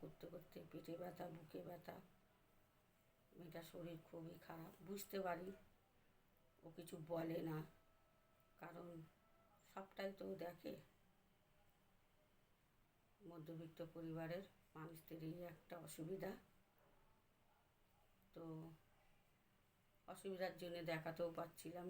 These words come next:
না। তো আজকে নাম লিখিয়েছি, দেখি আজকে নিয়ে যাব। এতদিন তো অ্যালোপ্যাথি ওষুধ খেয়ে এসছে, একটু ভাবছি হোমিওপ্যাথি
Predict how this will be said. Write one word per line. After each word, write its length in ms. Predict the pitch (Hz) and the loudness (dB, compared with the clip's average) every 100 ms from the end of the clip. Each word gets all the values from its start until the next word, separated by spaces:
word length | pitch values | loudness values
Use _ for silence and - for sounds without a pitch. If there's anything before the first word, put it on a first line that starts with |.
| 185 | 0
না। 80 | 175 180 - - | 0 -6 -14 -20
তো 60 | - 160 | -10 -8
আজকে 220 | 160 165 175 | -4 -2 0
নাম 140 | 175 175 170 | 2 4 2
লিখিয়েছি, 560 | 165 160 190 185 - 185 196 - - - - - - - - | 0 0 0 0 0 -6 -6 -10 -20 -20 -20 -20 -20 -20 -16
দেখি 340 | - 165 160 - 226 - - - - | -8 -6 -6 -8 -10 -18 -20 -20 -12
আজকে 260 | 156 151 165 165 | -8 -2 2 4
নিয়ে 160 | 160 160 | 4 4
যাব। 160 | 160 156 202 - - - - - - - - - - - - - | 4 2 -2 -8 -18 -20 -20 -20 -20 -20 -20 -20 -20 -20 -16 -10
এতদিন 400 | 170 170 165 170 160 | -4 -2 0 0 2
তো 60 | 165 | 2
অ্যালোপ্যাথি 440 | 160 165 160 170 170 | 4 4 2 2 0
ওষুধ 220 | 170 - 156 - | -4 -4 -6 -4
খেয়ে 200 | 180 185 | -2 0
এসছে, 320 | 190 - - 208 165 - - - - - - - | -2 -4 -2 0 -2 -8 -20 -20 -20 -20 -20 -12
একটু 220 | 151 - 160 | -12 -8 -4
ভাবছি 260 | 165 156 156 151 | -2 -2 -2 -2
হোমিওপ্যাথি 600 | 160 170 165 160 - | 0 0 0 -2 -4